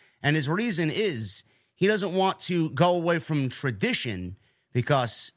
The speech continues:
A E W has had All Out on Labor Day since they've started, and he doesn't wanna go away from that. But if this is the fucking shit that he's gonna be giving us, man, you know, whether Punk wants to rile up a locker room or not,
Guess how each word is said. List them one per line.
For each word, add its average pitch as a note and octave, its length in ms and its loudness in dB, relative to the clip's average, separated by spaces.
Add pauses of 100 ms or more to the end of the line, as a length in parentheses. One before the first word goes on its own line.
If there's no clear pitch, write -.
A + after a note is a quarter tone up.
(100)
A F3 80 0
E E3 160 -4
W D3+ 360 0
has C3 160 -2
had C#3+ 480 0
All D3+ 300 2
Out D#3 300 -2
on C#3 220 0
Labor D#3+ 280 2
Day A2+ 460 -2 (320)
since - 260 -2
they've B2 220 -2
started, D#3+ 580 2
and C3 140 0
he C#3 60 -2
doesn't C3+ 240 -2
wanna C3+ 200 0
go A#2 200 2
away D3 280 0
from A2+ 220 -2
that. F#2+ 320 -4 (260)
But D3 100 0
if A2+ 120 0
this A3+ 220 2
is F3 100 -6
the C3+ 80 -4
fucking D3 380 0
shit G#3+ 320 -2
that D3+ 100 -2
he's A#2 120 -4
gonna B2 140 -2
be G#2 140 -6
giving D#3+ 320 -2
us, G#2 240 -4
man, F#2 400 -6 (340)
you C3 100 2
know, A#2+ 180 2
whether C#3 280 0
Punk F3+ 300 0
wants D#3+ 220 0
to D3 80 -2
rile E3 340 2
up D3 100 -4
a C#3+ 40 0
locker D#3+ 360 0
room B2 240 -4
or A2+ 100 2
not, C3 400 2